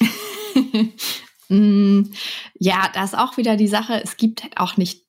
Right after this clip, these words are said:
das Yoga. Also, ähm, ein, wie ich finde, sehr kluger Satz ist, es gibt eigentlich letztlich so viele Yoga-Stile wie Leute, die Yoga praktizieren,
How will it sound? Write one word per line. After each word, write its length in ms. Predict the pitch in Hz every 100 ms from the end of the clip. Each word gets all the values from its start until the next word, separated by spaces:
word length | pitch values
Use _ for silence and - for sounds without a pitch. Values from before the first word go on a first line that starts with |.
| -
das 340 | 170 180 -
Yoga. 460 | 180 165 - - 180 -
Also, 440 | 175 175 170 175 - - - - -
ähm, 560 | 175 180 180 185 226 -
ein, 600 | - 190 180 190 202 226 _ _ _
wie 100 | -
ich 140 | 220 226
finde, 180 | 254 214
sehr 160 | 202
kluger 360 | 202 226 220 208
Satz 260 | 220 220
ist, 240 | - 202 -
es 200 | - -
gibt 180 | 220 -
eigentlich 380 | 190 185 185
letztlich 360 | 202 226 - 185
so 80 | 190
viele 260 | - 190
Yoga-Stile 1000 | 180 190 196 180 175 - 208 196 185 180
wie 520 | 190 185 190 190 180 -
Leute, 440 | 202 196 190 185
die 200 | 180 175
Yoga 340 | 175 196 196 202
praktizieren, 840 | - 190 - 196 - 202 180 220